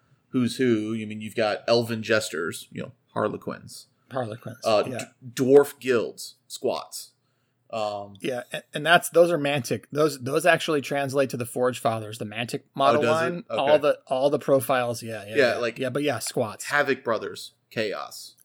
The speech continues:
Speaker 2: Chaos.
Speaker 1: Um,
Speaker 2: Mm-hmm.
Speaker 1: Human Defense, Guard.
Speaker 2: Right.
Speaker 1: So, I mean,
Speaker 2: Yep.
Speaker 1: they, there's, I mean, the only one that I've seen that's kind of towing the line, um, I mean, their artwork is a little,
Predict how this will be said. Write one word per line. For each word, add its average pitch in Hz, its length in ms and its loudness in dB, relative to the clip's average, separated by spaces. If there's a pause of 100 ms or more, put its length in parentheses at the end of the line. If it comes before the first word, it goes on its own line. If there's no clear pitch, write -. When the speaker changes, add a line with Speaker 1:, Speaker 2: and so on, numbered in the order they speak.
(140)
Speaker 2:
Chaos. 110 540 -2 (100)
Speaker 1:
Um, 117 140 -6
Speaker 2:
Mm-hmm. 127 240 -6 (100)
Speaker 1:
Human 156 420 -8
Defense, 202 640 -4 (300)
Guard. 101 480 -4 (840)
Speaker 2:
Right. 120 280 -10 (120)
Speaker 1:
So, 131 320 2
I 131 60 2
mean, 143 140 -4
Speaker 2:
Yep. 143 80 4
Speaker 1:
they, 170 160 4
there's, 180 580 4
I 151 60 0
mean, 160 340 -6
the 139 300 -10
only 214 320 -2
one 165 320 -8
that 127 120 -4
I've 123 300 -4
seen 110 680 -10 (760)
that's 117 200 0
kind 127 380 -6
of 110 200 -4 (120)
towing 120 640 -4
the 147 80 -4
line, 165 480 -10 (640)
um, 110 840 -2 (220)
I 143 40 0
mean, 151 220 -8
their 147 180 4
artwork 147 520 4 (400)
is 123 140 0
a 127 80 -2
little, 123 640 -4